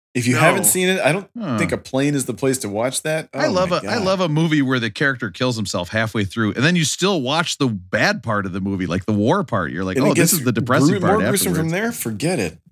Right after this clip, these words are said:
Speaker 3: Oh, forget about it. That was the
Speaker 1: Oh.
Speaker 3: one movie where I was like, "Oh, this is a classic movie." I think I was, like, twelve or thirteen. I was like, "This is a classic movie. I know it's famous. I'm gonna watch it."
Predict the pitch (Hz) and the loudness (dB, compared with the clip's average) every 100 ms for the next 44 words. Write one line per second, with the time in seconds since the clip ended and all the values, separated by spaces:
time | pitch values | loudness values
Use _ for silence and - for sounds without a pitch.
0 | - 90 - - 57 69 67 57 - 190 | -8 -6 -6 -8 -6 -4 -4 -4 0 2
1 | - 196 160 131 147 147 147 139 120 113 | 4 2 0 0 2 2 2 2 2 2
2 | 107 87 - 143 120 143 196 196 - 117 | 0 -2 -2 0 0 0 -2 -4 -2 -2
3 | 123 110 104 82 87 113 104 95 90 - | -2 0 0 0 -2 0 0 -2 -4 -4
4 | 78 73 78 76 57 - 50 87 107 92 | -6 -6 -6 -6 -6 -6 -4 -2 0 0
5 | 101 123 139 139 131 135 92 92 113 - | 0 -2 0 0 2 2 2 2 0 0
6 | 113 117 117 98 104 69 80 98 107 | 0 2 2 0 -2 0 -2 -2 -4